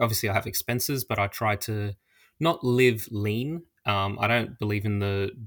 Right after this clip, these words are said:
<laughs> bow tie bull of, uh, men-, men-, uh, kind of mentality of just, you know, sitting at home and eating chicken and rice and never going out and just saving every dollar. Like, for me, that's no way to live life. Um,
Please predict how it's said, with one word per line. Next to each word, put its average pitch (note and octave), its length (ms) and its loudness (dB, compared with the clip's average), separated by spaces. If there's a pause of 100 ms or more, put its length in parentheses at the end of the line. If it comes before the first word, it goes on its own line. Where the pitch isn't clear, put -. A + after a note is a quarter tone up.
(120)
<laughs> - 580 -12
bow G#2 140 4
tie G#2 280 -4
bull G2+ 460 -2 (460)
of, G2 280 -8 (140)
uh, G2+ 300 2
men-, A2+ 340 -2
men-, A2 180 2 (220)
uh, G2 280 -2
kind G#2 200 -6
of G2+ 40 -4
mentality G#2+ 520 0
of - 120 -8
just, - 380 -6 (340)
you A2 120 2
know, G2+ 80 -2
sitting - 360 2
at F#2+ 60 0
home G2+ 260 2
and G#2 80 2
eating G2+ 220 0
chicken - 260 -2
and F#2 120 -4
rice G2 340 -2
and F#2+ 120 0
never G2 140 0
going F#2 360 0
out F#2+ 200 -4
and F#2+ 100 -4
just - 320 -6
saving F#2+ 420 0
every F#2+ 180 -4
dollar. - 280 -8 (440)
Like, A2 120 0
for - 100 -2
me, A#2+ 160 8
that's G#2+ 220 4
no G2 140 2
way F#2+ 120 0
to - 80 -4
live - 180 -8
life. - 400 -8 (400)
Um, G2 480 0